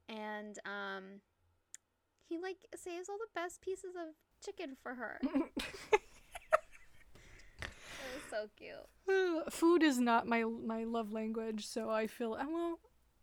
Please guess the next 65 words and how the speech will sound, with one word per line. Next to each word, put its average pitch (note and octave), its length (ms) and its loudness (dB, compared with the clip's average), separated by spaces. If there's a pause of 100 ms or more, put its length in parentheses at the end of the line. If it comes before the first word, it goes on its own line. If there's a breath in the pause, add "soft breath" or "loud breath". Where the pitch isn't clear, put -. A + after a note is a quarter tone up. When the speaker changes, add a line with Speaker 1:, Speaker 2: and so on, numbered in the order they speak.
(720)
Speaker 2:
maybe A#3 200 -2
I G#3+ 60 -2
shouldn't G#3+ 240 -8
say F3 140 -10
that. G3+ 280 -10 (1080 soft breath)
But A#3+ 120 6
I G#3+ 120 6
feel B3+ 220 4
like A#3+ 160 4
that, B3 260 12
that D#4 180 12
wasn't D#4+ 300 12
romantic A#3+ 540 8
to A#3+ 120 -2
me. - 180 -2
Like, A3+ 200 -4
the B3+ 100 -2
fact B3+ 220 0
that B3 100 2
he A#3+ 100 0
ke-, - 80 -8 (120)
he A3+ 220 0
kept - 320 2
the, G#3 540 0 (420)
the A#3 100 2
best F#3+ 360 0
parts - 560 -2 (380 soft breath)
for A3 140 -4
her, G#3 240 2
Speaker 1:
No, - 60 -2
but F#4 80 -2
I F4+ 40 0
Speaker 2:
like - 80 0
Speaker 1:
just G#4 140 -6
love, F#4 180 -10
like, F4+ 140 -8 (100)
the F#4+ 100 -6
way D4 380 -4
he D#4+ 160 -6
was C#4+ 160 -10 (140)
thinking C4+ 380 -8
about G3+ 260 -2
it - 20 -2
and A3 100 -6
the A#3 60 -6
way A#3 100 -4
he C4 80 -8
was C4+ 120 -8
talking A#3+ 480 -4
about F3 240 -4
it. - 100 -10
Like, G#3 160 -6
the A#3 80 -4
way A3+ 80 -2
he B3+ 80 -6
was B3+ 140 -8
fussing B3+ 400 -6
over A3+ 240 -4
making A3+ 320 -8
sure A3 160 -2
it G3+ 60 0
was, G#3 100 -6
like, G3+ 160 -4
the G#3 100 -4
right G#3 400 0